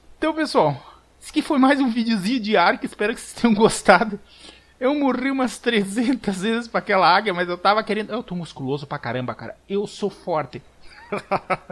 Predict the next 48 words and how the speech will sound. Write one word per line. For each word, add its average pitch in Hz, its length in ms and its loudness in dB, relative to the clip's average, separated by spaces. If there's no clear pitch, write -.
Eu 294 100 -6
tava, 320 240 0
eu 247 140 -2
tava 311 240 -2
querendo 285 200 -2
matar 233 280 0
aquela 208 260 0
águia 226 140 0
faz 220 120 -2
uns 190 120 -4
três, 247 200 0
quatro 202 300 -4
dias, 196 140 0
porque 214 160 -4
ela 202 100 4
tava 208 180 2
só 240 220 -4
me 277 80 -2
arrodeando 196 640 4
aqui - 320 -6
em 160 80 -4
redor 170 400 0
da 185 120 -2
casa. 101 440 -4
E 220 80 -8
no 240 80 -2
fim 254 180 -6
acabei 214 340 -2
matando 202 480 0
a 160 40 6
águia 175 280 0
e - 20 2
achei 185 220 -4
que - 60 -20
fosse - 180 -8
pegar 165 220 -4
um 139 200 -2
arco, 143 260 0
alguma 135 220 -8
coisa 175 160 -8
diferente, 165 360 -6
de 156 100 -6
repente 151 280 -8
uma 147 120 -6
picaretinha 143 500 -8
de 139 100 -10
metal, 131 840 -6
né? 196 300 -6